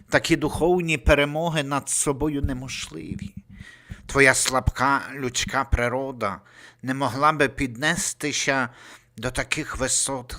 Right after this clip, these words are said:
надприродної чесноти. Моя ласка приносить тобі силу, невідому світським людям. З цією силою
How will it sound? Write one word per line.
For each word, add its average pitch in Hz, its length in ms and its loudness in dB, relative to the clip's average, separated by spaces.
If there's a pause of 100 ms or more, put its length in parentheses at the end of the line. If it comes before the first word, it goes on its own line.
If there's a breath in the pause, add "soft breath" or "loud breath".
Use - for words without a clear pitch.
надприродної 117 1000 -6
чесноти. 98 960 -10 (680 loud breath)
Моя 120 200 2
ласка 123 720 0 (320 loud breath)
приносить 135 720 0
тобі 123 280 0
силу, 139 680 -2 (360 loud breath)
невідому 127 640 -2
світським - 640 -4
людям. 120 520 -10 (640 loud breath)
З - 80 -10
цією 131 560 0
силою 139 680 0